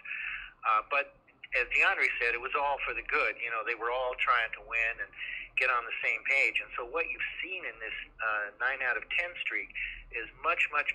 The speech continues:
better defense in, in that period. And, and their communication has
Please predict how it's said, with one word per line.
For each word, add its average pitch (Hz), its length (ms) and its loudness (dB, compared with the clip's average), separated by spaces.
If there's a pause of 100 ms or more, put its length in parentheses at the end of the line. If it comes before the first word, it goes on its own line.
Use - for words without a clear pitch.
better 127 160 2
defense 120 540 -2 (180)
in, 110 80 -8 (160)
in 107 240 -10
that 117 160 -4 (160)
period. 131 400 2 (560)
And, 117 320 2 (240)
and 117 160 2
their 117 240 0
communication - 880 4
has - 80 -6